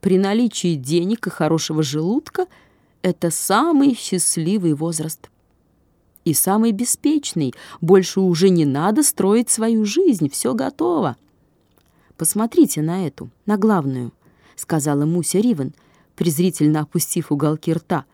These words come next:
«Прямо какая-то развесёлая корова. Так и вижу,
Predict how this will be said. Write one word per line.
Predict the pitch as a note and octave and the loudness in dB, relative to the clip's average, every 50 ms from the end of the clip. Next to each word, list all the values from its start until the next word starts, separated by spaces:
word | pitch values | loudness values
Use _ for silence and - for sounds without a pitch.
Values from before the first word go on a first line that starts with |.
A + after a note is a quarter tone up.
| _ _ _ _ _ _ _ _ _ _ _ _ | _ _ _ _ _ _ _ _ _ _ _ _
«Прямо | - - B3+ A#3 A#3 A#3 | 0 2 2 4 4 2
какая-то | A3+ - B3+ A#3+ - B3+ A#3 A#3 A3 - A#3 A3+ - - _ _ _ _ | 2 0 -2 -2 -2 0 0 0 0 0 -2 -4 -4 -8 _ _ _ _
развесёлая | _ F#3+ G#3+ F#3+ G3+ G#3+ A3+ - - B3+ B3+ B3 B3 B3 A#3+ | _ 0 0 2 2 0 0 0 0 0 2 2 2 0 0
корова. | - - C4+ B3+ A#3+ G#3 F3+ E3+ D#3+ E3 E3 - _ _ _ _ _ _ _ _ _ _ _ _ _ _ _ _ - | 0 0 0 2 2 2 2 2 0 -4 -8 -10 _ _ _ _ _ _ _ _ _ _ _ _ _ _ _ _ -2
Так | A3 A#3 A#3 - | -2 0 2 2
и | C4+ A3 | 2 2
вижу, | F#3+ F3+ E3+ D3+ E3+ E3+ | 4 2 2 0 -2 -6